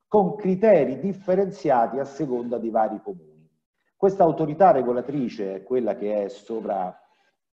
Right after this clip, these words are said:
eh, che è quella che è addetta alla regolamentazione delle tariffe e viaggia, opera in collaborazione con i comuni. Allora, mentre noi nella scheda vi abbiamo indicato quali sono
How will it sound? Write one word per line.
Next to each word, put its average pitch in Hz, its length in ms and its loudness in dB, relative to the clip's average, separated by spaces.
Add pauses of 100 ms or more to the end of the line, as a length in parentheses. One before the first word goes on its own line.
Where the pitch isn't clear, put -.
(920)
eh, - 240 -20
che 120 100 -12
è 113 60 -10
quella 127 200 -2
che 113 220 -2
è - 20 -8
addetta - 1160 -2
alla 117 300 4
regolamentazione 120 1040 -2
delle 110 180 -6
tariffe - 880 -6 (460)
e 196 480 4
viaggia, 180 880 2
opera 156 840 4
in 135 120 -10
collaborazione 131 800 0
con 107 220 -10
i 90 80 -14
comuni. 78 460 -20 (500)
Allora, 135 420 4
mentre 147 400 -4
noi 143 220 -2
nella 117 220 -4
scheda 123 340 -2
vi 104 80 -8
abbiamo 123 260 -4
indicato 110 640 -4
quali 101 200 -10
sono 101 480 -8